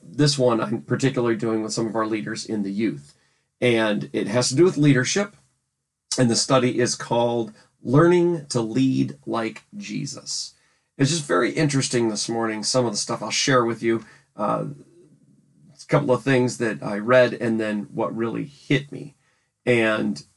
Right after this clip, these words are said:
the first, the very first statement right out of the gate of my <laughs> Bible study this morning was,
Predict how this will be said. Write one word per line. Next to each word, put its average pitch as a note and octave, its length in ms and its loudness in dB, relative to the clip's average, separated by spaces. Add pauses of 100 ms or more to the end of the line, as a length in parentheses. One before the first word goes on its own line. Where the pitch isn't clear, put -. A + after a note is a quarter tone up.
(120)
the A#2 140 0
first, E3 380 -2
the C3+ 80 0
very E3 240 2
first D3 220 0
statement C3 360 -2
right C#3+ 440 2
out C#3 180 0
of A#2 40 -2
the A#2 80 -2
gate A2+ 320 0
of A2+ 140 -4
my A2+ 140 -2
<laughs> - 100 -8
Bible C3+ 220 2
study C3 280 -2
this C#3 220 -6
morning A#2 320 -2
was, A2+ 380 -4